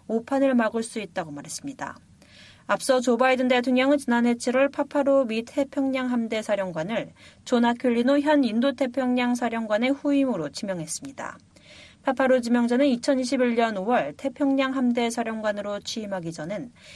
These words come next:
해군 중앙사령부와 제오 함대 사령관 등을 역임했습니다. 인도 태평양 사령부는 미군 최대의 작전 구역인 인도 태평양 지역의 육해 공군을 감독하는 통합 전투사령부입니다. 브이오에이 뉴스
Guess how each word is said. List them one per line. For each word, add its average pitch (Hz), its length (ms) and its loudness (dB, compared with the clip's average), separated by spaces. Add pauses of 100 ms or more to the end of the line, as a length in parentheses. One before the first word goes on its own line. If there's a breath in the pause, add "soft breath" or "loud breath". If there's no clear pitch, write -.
(160 loud breath)
해군 277 340 2
중앙사령부와 233 1000 -2
제오 202 380 -6
함대 240 420 4
사령관 277 560 0
등을 175 300 -4
역임했습니다. 165 800 -10 (680 soft breath)
인도 247 240 4
태평양 269 400 2
사령부는 233 600 0
미군 247 340 2
최대의 302 600 2
작전 240 500 0
구역인 226 420 0
인도 226 300 -2
태평양 220 600 -4
지역의 185 520 -6 (320 loud breath)
육해 233 420 0
공군을 240 540 2
감독하는 196 720 -4
통합 262 420 -6
전투사령부입니다. 180 1080 -6 (440 soft breath)
브이오에이 254 360 2
뉴스 269 400 0